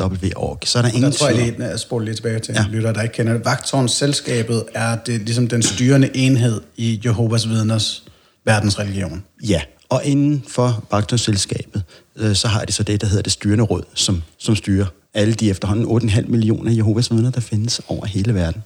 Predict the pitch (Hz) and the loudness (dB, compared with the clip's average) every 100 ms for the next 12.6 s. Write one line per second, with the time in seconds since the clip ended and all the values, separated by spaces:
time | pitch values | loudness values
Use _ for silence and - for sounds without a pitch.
0 | _ _ _ _ - - - 117 117 117 | _ _ _ _ -14 -12 -2 0 0 0
1 | 156 147 160 175 151 127 117 120 - 120 | 0 0 0 2 2 2 0 -2 0 0
2 | 123 143 - 139 113 131 - - 90 82 | 0 0 -2 0 0 0 -4 -2 0 2
3 | 104 95 98 - - - 85 85 - 85 | 0 0 -2 -4 -8 -6 -6 -6 -4 -2
4 | 120 160 - - - - - - 104 107 | 0 -2 -6 -20 -20 -20 -10 0 2 2
5 | 107 104 - 120 110 113 95 - 101 95 | 2 0 2 -2 2 2 2 2 0 0
6 | 92 101 92 - 98 104 - - 95 82 | 0 2 0 0 0 0 0 0 0 0
7 | - _ - 104 107 107 82 73 - - | -6 _ -2 2 2 2 -2 -4 -8 -6
8 | - 98 92 92 - 95 98 95 - 104 | 0 2 2 0 0 0 2 0 -2 -2
9 | 95 92 98 - 104 101 101 107 95 98 | 0 -2 -4 -2 -2 -2 -2 -2 -2 0
10 | 120 - - - - - - 104 101 160 | 0 -2 -18 -20 -20 -20 -6 -2 2 2
11 | 175 139 90 120 147 - 123 123 110 107 | 2 0 0 0 0 0 0 0 2 2
12 | 127 113 95 117 - 92 | 2 2 0 -2 -2 -4